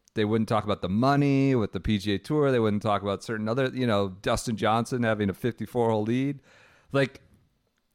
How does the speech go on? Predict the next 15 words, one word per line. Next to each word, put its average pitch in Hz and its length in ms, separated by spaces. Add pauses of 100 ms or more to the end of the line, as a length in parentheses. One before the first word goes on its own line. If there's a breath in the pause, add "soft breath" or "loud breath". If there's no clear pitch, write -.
(140)
it 220 40
was 175 200
refreshing 156 560
in 135 160
a 123 60
way 113 520 (440 soft breath)
to 160 100
have 156 160
a 127 180 (880)
true 185 300
and 156 100
honest 143 380
accounting 135 680
of 110 200
what 135 220